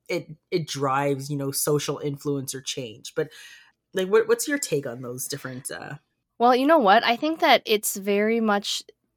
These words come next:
Speaker 2: and I, I hate to categorize people, but I think it's generational, right? Like, I think
Speaker 1: Right, right.
Speaker 2: Facebook, you could capture the greatest range of people.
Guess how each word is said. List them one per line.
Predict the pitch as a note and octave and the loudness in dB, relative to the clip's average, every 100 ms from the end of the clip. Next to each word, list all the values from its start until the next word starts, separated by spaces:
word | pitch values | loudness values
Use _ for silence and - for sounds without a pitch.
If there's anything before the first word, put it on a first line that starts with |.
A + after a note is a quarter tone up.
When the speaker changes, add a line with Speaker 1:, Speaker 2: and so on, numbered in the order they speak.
| _ - | _ -2
Speaker 2:
and | G3+ | 2
I, | G#3+ A3 | 4 2
I | G#3 | 0
hate | G#3 A#3+ - | -2 -4 -2
to | B3+ A3+ | -2 -2
categorize | - F#3+ F3 F#3 G3 G3+ | -4 -2 -2 0 -2 -2
people, | A3+ G#3+ | -6 -2
but | G3+ | -2
I | F#3 | -2
think | A3 A#3 | -4 -4
it's | A3+ - | -6 -8
generational, | - F3+ F3+ D#3 D#3+ - C3 F#2 | -4 -2 -2 -4 -4 -6 -8 -8
right? | B2+ F3 | -6 -4
Like, | F#3 F3 | -4 -2
I | F3 | 0
think | D3+ C#3+ | 2 0
Speaker 1:
Right, | A#2+ C3+ | -2 -6
right. | C#3+ B2+ | -6 2
Speaker 2:
Facebook, | G3 G#3 - G#3+ G3+ | 4 4 2 2 2
you | G#3+ | -2
could | G3 G3+ | -4 -6
capture | - F#3+ - G3+ F#3+ | -2 -4 -2 -2 -2
the | F#3+ | -4
greatest | F3+ - F3+ F#3 F#3+ - - | -6 -2 -2 0 -2 -4 -8
range | E3+ E3 F3+ F3+ | -6 -4 -4 -4
of | E3+ | -6
people. | - E3 F3 A3 C4+ | -8 -8 -4 -4 -4